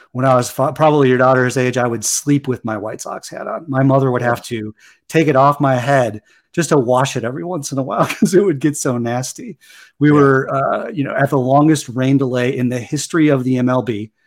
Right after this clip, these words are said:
Speaker 1: Texas was in town, uh, at the
Speaker 2: Mm-hmm.
Speaker 1: old Comiskey. Nolan Ryan was there.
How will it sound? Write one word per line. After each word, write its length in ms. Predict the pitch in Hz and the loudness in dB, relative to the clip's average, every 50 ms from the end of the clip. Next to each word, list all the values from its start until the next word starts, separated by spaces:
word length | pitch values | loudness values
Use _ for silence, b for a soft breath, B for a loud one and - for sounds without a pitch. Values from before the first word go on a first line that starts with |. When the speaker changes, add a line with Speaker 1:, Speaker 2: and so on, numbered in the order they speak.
| _ _ _ _ _ _ | _ _ _ _ _ _
Speaker 1:
Texas 380 | - 151 147 147 - 160 - - | 0 0 0 0 -2 -6 -4 -4
was 160 | 175 165 143 | -2 0 0
in 100 | 170 170 | 0 0
town, 440 | 156 - 131 117 110 113 135 139 _ _ _ _ _ _ _ _ _ - | 0 0 0 0 0 -2 -4 -6 _ _ _ _ _ _ _ _ _ -6
uh, 100 | 127 123 123 | -4 -4 -2
at 100 | 123 113 | -2 -2
the 80 | 107 123 | -2 0
Speaker 2:
Mm-hmm. 60 | 120 | 0
Speaker 1:
old 140 | 127 135 - | 0 -2 0
Comiskey. 500 | 143 143 127 110 - - 120 120 139 143 _ _ _ _ _ _ _ _ - | 0 0 0 -2 -4 -10 -10 -12 -12 -12 _ _ _ _ _ _ _ _ -4
Nolan 380 | 120 131 135 143 160 165 160 | 0 2 4 4 4 4 4
Ryan 360 | 151 143 131 123 117 113 110 110 | 4 4 4 2 2 0 -2 -4
was 140 | 110 104 | -4 -6
there. 360 | 95 107 98 101 123 135 135 | -8 -8 -8 -8 -10 -12 -16